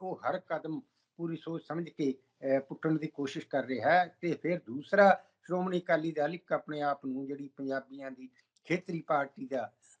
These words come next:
ਅਹ, ਦਾਅਵਾ ਕਰ ਰਿਹਾ ਹੈ ਤੇ ਇਸ ਕਰਕੇ ਪੰਜਾਬ ਦੇ ਮੁੱਦਿਆਂ ਦੇ ਉੱਪਰ, ਪੰਜਾਬ ਦੇ ਪਾਣੀਆਂ ਬਾਰੇ, ਪੰਜਾਬ ਦੇ ਜਿਹੜੇ ਮਸਲੇ ਨੇ, ਉਹਨਾਂ ਦੇ ਉੱਪਰ ਕੇਂਦਰਿਤ ਕਰਨਾ ਚਾਹ ਰਿਹਾ ਹੈ। ਤੇ ਕਿਉਂਕਿ ਧਾਰਮਿਕ ਤੇ ਸਮਾਜਿਕ ਮੁੱਦੇ ਪੰਜਾਬ ਦੇ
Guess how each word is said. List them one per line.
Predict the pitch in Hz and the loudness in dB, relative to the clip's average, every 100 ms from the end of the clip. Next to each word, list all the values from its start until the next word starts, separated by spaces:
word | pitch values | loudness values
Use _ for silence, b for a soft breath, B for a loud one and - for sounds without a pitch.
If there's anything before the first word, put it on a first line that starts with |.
| 127 | -8
ਅਹ, | 123 123 | -4 -4
ਦਾਅਵਾ | 117 113 127 165 | -4 0 2 2
ਕਰ | 147 127 | 0 -8
ਰਿਹਾ | 135 139 | -8 -8
ਹੈ | |
ਤੇ | 143 156 156 - | -10 -14 -14 -12
ਇਸ | 151 151 | -10 -10
ਕਰਕੇ | - 127 - | -6 -8 -8
ਪੰਜਾਬ | 135 135 139 143 | -8 0 2 2
ਦੇ | 135 | 0
ਮੁੱਦਿਆਂ | 131 117 113 160 165 | -6 -8 -4 -2 0
ਦੇ | 170 | -4
ਉੱਪਰ, | - - 160 - _ _ - | -6 -6 -6 -8 _ _ -6
ਪੰਜਾਬ | 139 135 127 | 0 0 0
ਦੇ | 117 | -10
ਪਾਣੀਆਂ | - 135 147 160 160 | -10 -6 -6 -6 -4
ਬਾਰੇ, | 156 156 | -4 -4
ਪੰਜਾਬ | 147 147 139 143 | -8 -6 -4 -4
ਦੇ | 135 139 | -8 -8
ਜਿਹੜੇ | 143 139 | -8 -8
ਮਸਲੇ | 117 123 180 180 | -10 -14 -12 -8
ਨੇ, | 170 131 - _ - | -6 -8 -12 _ -6
ਉਹਨਾਂ | 196 196 | 0 2
ਦੇ | 156 | 0
ਉੱਪਰ | 151 - | -4 -10
ਕੇਂਦਰਿਤ | 143 151 135 143 - _ _ _ _ - | -10 -8 -8 -10 -14 _ _ _ _ -6
ਕਰਨਾ | 131 135 | -2 0
ਚਾਹ | 135 127 143 | 0 -4 -4
ਰਿਹਾ | 117 131 | -4 -8
ਹੈ। | - _ _ | -8 _ _
ਤੇ | 165 156 | -6 -6
ਕਿਉਂਕਿ | - 165 165 180 - | -4 -6 -4 -6 0
ਧਾਰਮਿਕ | 165 127 190 190 | 0 0 -2 -4
ਤੇ | 190 | -8
ਸਮਾਜਿਕ | - 151 156 156 165 | -4 -2 -2 -2 -8
ਮੁੱਦੇ | 147 151 | -8 -6
ਪੰਜਾਬ | 151 147 139 131 | -6 -4 -4 -4
ਦੇ | 127 131 | -6 -8